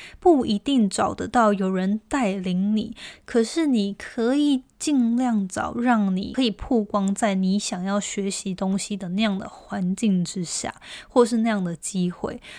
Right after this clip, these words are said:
这意思就是说，比如说你，可能你有一个工作机会，然后呢，你会是想说，哦，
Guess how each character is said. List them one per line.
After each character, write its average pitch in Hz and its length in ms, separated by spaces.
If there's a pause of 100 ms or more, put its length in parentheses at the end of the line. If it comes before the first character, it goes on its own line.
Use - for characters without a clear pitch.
这 330 160
意 320 140
思 311 140
就 311 80
是 302 120
说， 269 220
比 254 140
如 190 280
说 285 300
你， 196 320
可 208 80
能 226 180
你 269 60
有 240 100
一 208 40
个 202 100
工 214 180
作 214 140
机 196 260
会， - 340 (260)
然 190 200
后 247 300
呢， 208 360
你 185 280
会 214 500
是 - 280
想 185 280
说， 202 200
哦， 208 320